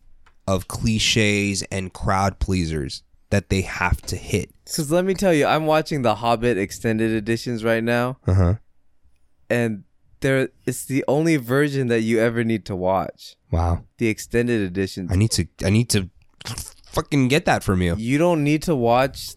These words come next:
Speaker 2: the regular theatrical cuts that are only two hours.
Speaker 1: Mm-hmm.
Speaker 2: You need to watch the extended edition that is three hours long.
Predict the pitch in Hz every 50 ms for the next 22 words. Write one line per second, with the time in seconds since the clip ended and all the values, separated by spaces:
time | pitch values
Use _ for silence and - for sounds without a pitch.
0 | - - - 117 98 107 110 117 110 117 117 113 110 - - 104 98 98 110 -
1 | - - - 101 92 _ - 107 95 80 - - - - 95 92 92 82 95 104
2 | 104 95 - - - 107 98 95 98 95 82 67 60 - - - _ - 85 82
3 | 80 85 - - 113 120 127 117 - 139 117 120 120 120 - - 110 101 92 -
4 | - - - 117 127 135 147 139 117 101 92 85 95 95 90 - 95 95 95 -
5 | _ _ _ _ - 101 95 101 95 - - - 107 110 107 104 98 92 90 90
6 | 90 87 90 90 90 98 98 92 85 64 -